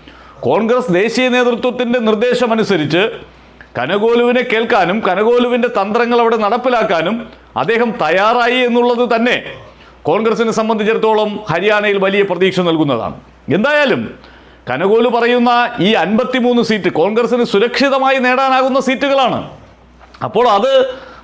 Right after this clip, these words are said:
അറുപതും കടന്ന് മുന്നോട്ട് പോകും. ഒരുപക്ഷേ പാർട്ടിക്കുള്ളിലെ ഈ പടലപ്പിണക്കങ്ങൾ, കുമാരി സെൽജയും ഹുഡ കുടുംബവും തമ്മിലുള്ള ആ തർക്കം, ആ ഗ്രൂപ്പിസം, അത് ഈ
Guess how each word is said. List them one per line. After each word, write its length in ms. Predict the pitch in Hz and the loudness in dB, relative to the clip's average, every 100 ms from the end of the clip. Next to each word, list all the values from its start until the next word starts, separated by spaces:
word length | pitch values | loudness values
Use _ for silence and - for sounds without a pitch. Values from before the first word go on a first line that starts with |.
| 120 | -4
അറുപതും 440 | 147 220 247 254 277 | -2 0 0 0 0
കടന്ന് 260 | 254 254 262 240 | 0 0 0 0
മുന്നോട്ട് 300 | 247 254 240 | 0 0 0
പോകും. 200 | 247 226 185 | 0 2 2
ഒരുപക്ഷേ 340 | 233 247 262 269 202 | 0 0 0 0 -2
പാർട്ടിക്കുള്ളിലെ 720 | 208 - 262 247 247 247 269 285 - - - - - 185 | -2 -2 -4 0 0 2 0 -2 -6 -14 -20 -16 -2 -2
ഈ 20 | 196 | 0
പടലപ്പിണക്കങ്ങൾ, 720 | 190 240 233 254 196 233 233 196 | 0 0 0 -2 -2 0 0 0
കുമാരി 300 | 196 226 233 220 | 0 0 0 0
സെൽജയും 400 | 226 233 247 262 214 | 0 0 0 0 0
ഹുഡ 120 | 226 240 240 190 | 2 0 -2 0
കുടുംബവും 360 | 226 226 240 240 | 0 2 0 0
തമ്മിലുള്ള 360 | 233 240 240 247 262 180 | 0 0 2 2 2 0
ആ 20 | 226 247 | 0 0
തർക്കം, 300 | 226 220 117 - - - - - - | -2 -2 -2 -8 -18 -20 -20 -10 -2
ആ 20 | 175 190 | 0 2
ഗ്രൂപ്പിസം, 520 | 220 262 277 214 143 - - - - - 104 | 0 0 0 0 -2 -6 -16 -20 -20 -6 -2
അത് 180 | 170 277 254 269 - - | 0 4 4 2 -2 -8
ഈ 40 | - | -2